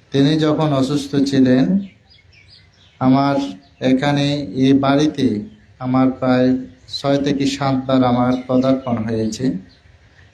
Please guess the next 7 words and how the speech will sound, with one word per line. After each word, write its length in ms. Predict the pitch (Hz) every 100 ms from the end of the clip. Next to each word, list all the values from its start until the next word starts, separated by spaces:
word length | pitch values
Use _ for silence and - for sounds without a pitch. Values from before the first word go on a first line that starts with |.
| 127
দুইবার 500 | 127 151 151 151 170
ওনার 300 | 160 139 143 139
উদ্দেশ্য 340 | 131 151 - 151
করে 280 | - 127 127 123 123 - _ _ _
আমি 200 | 123 123
সূত্রপাঠ 640 | 127 - 147 - 135 123 117 -
করেছিলাম। 560 | 113 110 107 101 101